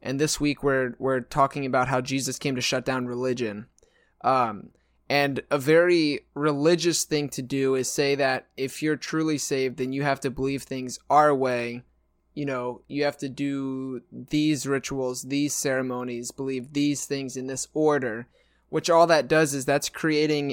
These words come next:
a, a second mediator between us and God, when the Bible clearly teaches us that Jesus is the only mediator that we need.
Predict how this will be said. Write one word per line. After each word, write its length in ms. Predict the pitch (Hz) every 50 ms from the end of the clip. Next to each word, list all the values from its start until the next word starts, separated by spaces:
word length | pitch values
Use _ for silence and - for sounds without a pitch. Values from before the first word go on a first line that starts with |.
| - -
a, 440 | 131 135 131 127 123 123 123 123 120 - _ - -
a 100 | 127 123
second 460 | - - - 156 147 - 151 117 -
mediator 840 | 135 143 143 147 143 143 135 127 123 120 120 120 113 107 113 120 - - - _ _ -
between 420 | 151 - - - 151 143 143 135
us 320 | - 139 139 135 - - 147
and 180 | 127 123 120
God, 340 | 123 131 135 131 113 110 120
when 300 | 123 135 131 127 120 120 - - - _ _
the 100 | - 147
Bible 380 | 127 - 156 156 156 151 143 135
clearly 420 | - - - 156 156 156 147 135
teaches 400 | - - 147 139 131 135 135 135
us 120 | 135 123 -
that 200 | - 127 123 120
Jesus 460 | 131 139 143 143 139 139 127 - 139
is 80 | 131
the 160 | 131 135 135 135
only 180 | 135 135 127
mediator 540 | 127 131 135 139 139 135 127 131 127 127 123
that 180 | 127 123 110 92
we 100 | 113 113
need. 440 | 117 123 127 123 117 98 80 -